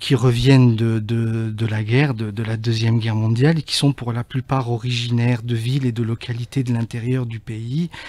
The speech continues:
qui renouvellent la ligne du parti, euh, qui se durcit et qui adoptent une stratégie,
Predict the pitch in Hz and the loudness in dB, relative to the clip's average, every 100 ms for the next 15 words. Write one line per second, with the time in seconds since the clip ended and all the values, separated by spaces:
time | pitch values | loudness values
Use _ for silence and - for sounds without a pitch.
0 | - - - 131 113 120 127 107 127 127 | -18 -20 -6 -2 2 4 4 4 4 4
1 | 117 107 117 127 113 101 101 - 104 - | 2 -4 2 2 2 -2 -6 -10 -10 -6
2 | 156 180 185 - - - - - 127 117 | 0 0 0 -6 -18 -20 -20 -14 -8 -4
3 | 117 113 - - - 117 113 117 - - | -4 -6 -6 -4 0 0 0 -4 -4 -2
4 | 147 170 160 120 - 123 120 143 - 120 | 0 2 0 -2 0 0 2 -2 -4 -4
5 | - - 123 - 120 117 143 151 | -4 -6 -8 -4 -4 -2 -2 -4